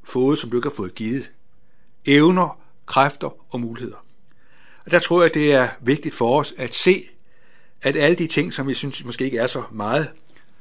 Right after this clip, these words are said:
når alt kommer til alt, er udtryk for Guds godhed. At Gud åbner sin hånd over for os og giver os, at kan klare os på den ene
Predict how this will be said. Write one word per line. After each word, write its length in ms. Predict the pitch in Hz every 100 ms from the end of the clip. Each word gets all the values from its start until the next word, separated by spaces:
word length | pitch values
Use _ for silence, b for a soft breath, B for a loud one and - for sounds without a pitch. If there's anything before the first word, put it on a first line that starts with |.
| b b b b b
når 120 | 139
alt 180 | 143 190
kommer 200 | - 151
til 140 | -
alt, 320 | 120 - - - b b
er 60 | 160
udtryk 380 | 170 - 151 151 - - -
for 140 | 139
Guds 240 | - 127
godhed. 340 | - 95 - 87 - - - - - -
At 140 | 139 131
Gud 320 | 165 190 185 - -
åbner 380 | 147 170 170 147
sin 220 | - 127
hånd 260 | - 147 - - - - - -
over 340 | - 139 147
for 300 | - - 107
os 220 | 135 - - b b b b b b
og 140 | 143
giver 200 | 185 190
os, 300 | 156 - - - -
at 160 | - -
kan 100 | 143
klare 380 | 135 120 135 139
os 140 | -
på 220 | - 135
den 100 | 123
ene 340 | 131 123 139